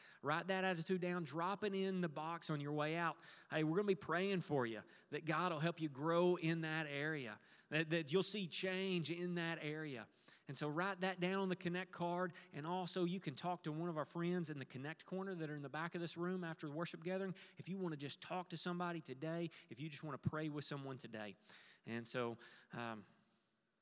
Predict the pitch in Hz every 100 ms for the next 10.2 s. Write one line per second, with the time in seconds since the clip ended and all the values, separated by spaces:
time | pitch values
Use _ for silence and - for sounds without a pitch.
0 | _ _ - 190 180 156 147 143 123 -
1 | - - _ _ _ _ _ _ _ _
2 | _ _ _ - _ _ 113 147 160 -
3 | - 127 147 160 143 139 135 135 131 120
4 | 117 113 - 95 95 - - - - 175
5 | 160 120 104 - - - _ _ - 120
6 | 131 147 - 139 131 127 120 120 113 -
7 | _ _ - - _ - - _ _ _
8 | _ _ _ _ _ _ _ _ _ _
9 | - - - _ - 151 151 147 151 175
10 | 190